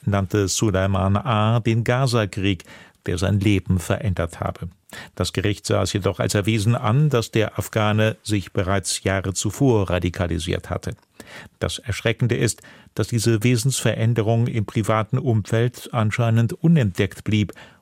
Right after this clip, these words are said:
oder gar gebilligt wurde. Auch der Attentäter von Solingen begründete sein Verbrechen mit den Ereignissen in Gaza seit dem siebten Oktober zweitausenddreiundzwanzig.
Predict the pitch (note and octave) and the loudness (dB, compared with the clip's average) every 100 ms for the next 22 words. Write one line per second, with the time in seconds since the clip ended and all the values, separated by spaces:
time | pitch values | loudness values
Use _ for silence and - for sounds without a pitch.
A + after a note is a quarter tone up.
0 | _ A2+ G2+ G#2 G2+ G2+ - G2 F#2 - | _ -2 2 4 4 0 0 0 2 -2
1 | F2+ B2+ G2+ - - F2+ - - _ _ | 0 0 0 -2 -6 -6 -6 -12 _ _
2 | - - - A#2+ - C#3 - A#2+ A2 - | -18 -14 -2 -2 0 -8 -2 0 0 -2
3 | A#2+ B2+ A#2 A#2 - A2+ B2+ A2+ D#3 D3+ | 0 0 2 0 2 0 0 4 4 4
4 | G#2 F#2+ F2+ F#2+ A2 A2 F#2 A2 G2 G2+ | 2 0 0 2 2 2 0 0 0 0
5 | G#2+ F#2+ A2 - B2+ A2 G#2+ - - G#2 | 0 2 0 0 0 2 0 -2 -6 -2
6 | F#2+ G#2 G2+ G#2 G2+ - G#2 - A2 G2+ | -2 0 -2 -2 -2 -2 -2 -2 -2 0
7 | G2+ G#2 G2+ F#2+ G#2+ G#2 - - G#2+ F#2+ | 0 0 0 2 2 0 -2 -2 -2 -2
8 | - - - F#2 F2+ G2+ F#2+ - G2+ G2 | -4 -14 -6 -4 0 0 -2 -2 -4 -4
9 | - G#2+ F#2 F#2 - F#2+ - F#2 F2 F#2+ | -2 0 0 -2 -2 -2 -2 -4 -2 -2
10 | F2+ F#2+ F#2 G#2+ F#2+ - - | 0 0 -2 -2 -2 -4 -12